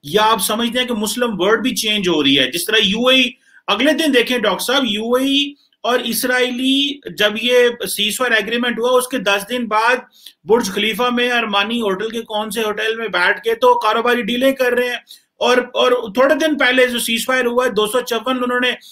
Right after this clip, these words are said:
फलस्तीनी शहीद कर दिए, उनको परवाह ही कोई नहीं है। वो, वो समझते हैं हमारे लिए the most important thing is business, कारोबार और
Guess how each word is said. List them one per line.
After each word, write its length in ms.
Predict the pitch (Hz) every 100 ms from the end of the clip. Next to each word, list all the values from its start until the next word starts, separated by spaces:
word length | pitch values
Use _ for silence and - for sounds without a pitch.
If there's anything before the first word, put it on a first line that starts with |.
| - -
फलस्तीनी 520 | 226 202 226 226 247
शहीद 300 | 220 214 220
कर 180 | 254 240
दिए, 260 | 254 262
उनको 400 | 254 247 262 285
परवाह 280 | 277 247 269
ही 100 | 294
कोई 200 | 285 277
नहीं 160 | 285 277
है। 180 | 269 262 - _ 233
वो, 100 | 254
वो 200 | 240 269
समझते 340 | 269 277 277
हैं 60 | 277
हमारे 240 | 226 247
लिए 140 | 269
the 100 | 254
most 220 | 240 247 254
important 380 | 240 240 262 254
thing 160 | 262 269
is 240 | 185 185
business, 320 | 185 240 269 -
कारोबार 640 | 226 220 202 202 220 247
और 420 | 240 220 240 240